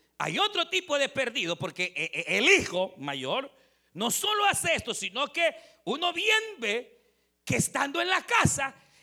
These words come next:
él se sentía indiferente a la casa.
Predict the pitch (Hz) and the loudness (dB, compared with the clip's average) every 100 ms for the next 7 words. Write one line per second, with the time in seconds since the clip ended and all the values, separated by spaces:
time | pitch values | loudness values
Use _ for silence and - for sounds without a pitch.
0 | - 269 349 403 - 302 - 226 208 - | -4 0 2 2 0 -2 0 -2 -4 -4
1 | 320 330 277 - 254 240 220 233 143 214 | 0 0 0 -4 -6 -6 -4 -4 -2 2
2 | 330 427 302 202 - 165 127 - 104 - | 6 6 4 -4 -6 -6 -6 -8 -14 -14
3 | - | -20